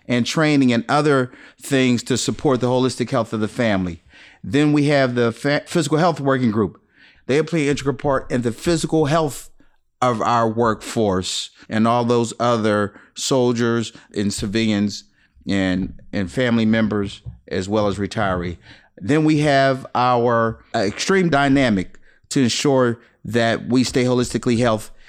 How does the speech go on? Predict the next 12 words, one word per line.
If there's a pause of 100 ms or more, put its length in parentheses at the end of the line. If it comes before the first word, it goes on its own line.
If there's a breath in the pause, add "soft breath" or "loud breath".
(240 soft breath)
is
our
safety
environmental,
housing, (800)
right? (260 loud breath)
And
safety
and
all
the
initiatives